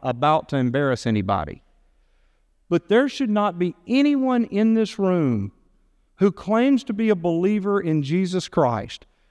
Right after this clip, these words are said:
that if I grabbed Bradley's microphone and started walking up and down the aisles and said, "Would you stand up and explain the gospel?" I'm not telling you that you ought to be able to preach or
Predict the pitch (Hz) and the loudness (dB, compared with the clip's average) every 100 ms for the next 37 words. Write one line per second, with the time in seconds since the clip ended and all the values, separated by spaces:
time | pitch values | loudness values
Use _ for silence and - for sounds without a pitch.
0 | - 165 175 175 151 135 170 220 254 190 | -2 0 2 0 -2 -2 0 0 0 -4
1 | 190 202 214 214 175 180 180 175 156 - | -2 0 0 0 -2 -2 -2 -2 -4 -2
2 | 151 139 127 - 156 131 120 147 180 196 | 0 0 0 0 0 0 -2 0 0 -2
3 | 180 - 170 190 190 180 175 175 165 139 | -4 0 0 0 -2 0 2 2 0 0
4 | 143 143 135 123 120 151 131 131 120 208 | 2 2 0 -2 -2 0 0 0 -2 -2
5 | - 196 175 160 156 143 131 - - 147 | 0 0 0 2 0 0 -2 -4 -4 0
6 | 143 117 117 120 - 147 139 - _ _ | 0 0 0 0 -2 0 0 -2 _ _
7 | _ _ _ _ _ _ _ _ _ - | _ _ _ _ _ _ _ _ _ -6
8 | 127 135 131 147 147 151 147 135 - 131 | -2 -2 0 0 0 2 0 0 0 0
9 | 131 127 135 131 117 - 143 147 165 - | 0 0 0 0 -2 -2 0 0 0 -2
10 | 113 | -2